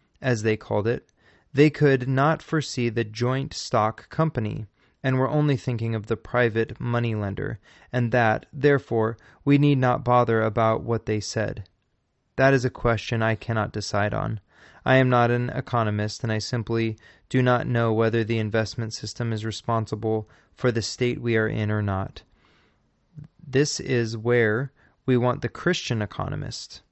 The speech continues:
But I should not have been honest if I had not told you that three great civilizations had agreed, or so it seems at first sight,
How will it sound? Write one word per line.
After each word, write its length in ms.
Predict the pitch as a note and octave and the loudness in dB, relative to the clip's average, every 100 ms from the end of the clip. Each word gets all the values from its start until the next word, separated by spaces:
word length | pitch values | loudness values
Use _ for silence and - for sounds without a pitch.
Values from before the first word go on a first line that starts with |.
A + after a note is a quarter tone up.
| _ _ - _ | _ _ -20 _
But 180 | B2+ B2+ | 0 2
I 160 | C#3+ C#3 | 2 2
should 300 | - C3+ A#2 | 2 -2 0
not 320 | A#2 A2+ A#2+ | 0 0 -2
have 500 | A2 A#2+ A2+ A2 A2 | 0 0 0 -4 -2
been 200 | B2 A#2 | -2 0
honest 520 | - A#2+ A2 A2 - | -2 -2 -2 -4 -6
if 180 | A#2+ - | -6 -2
I 160 | A#2+ A#2 | 0 0
had 420 | A2 A2+ A2 G#2+ - - _ | 0 0 0 -6 -14 -20 _
not 280 | B2 A2+ - | 0 0 0
told 320 | - F#3 C#3 | 2 2 4
you 180 | A2 A2 | 0 0
that 360 | A2+ G#2+ A2 - _ _ _ | 2 2 0 -4 _ _ _
three 340 | - C#3 C3+ | -4 0 2
great 340 | A2+ B2+ B2 | 4 2 2
civilizations 1040 | - B2+ A#2 A2 G#2 C3+ C3+ - G#2 A2 - | 0 -2 0 0 2 2 0 -2 -4 -6 -2
had 200 | B2 A#2 | 0 0
agreed, 580 | G2+ A#2+ A2+ G#2 A2 A2 _ _ _ _ | 0 0 0 -2 -6 -12 _ _ _ _
or 220 | C3 A#2+ | 0 2
so 400 | G#2+ - A#2+ A2 - | 2 2 2 2 0
it 220 | B2 - | -4 -6
seems 380 | - B2 A2 G#2 | -6 -4 -2 -4
at 120 | - | -6
first 300 | - G#2 - | -6 -6 -2
sight, 400 | C#3+ C3 A#2 - | 0 0 0 -8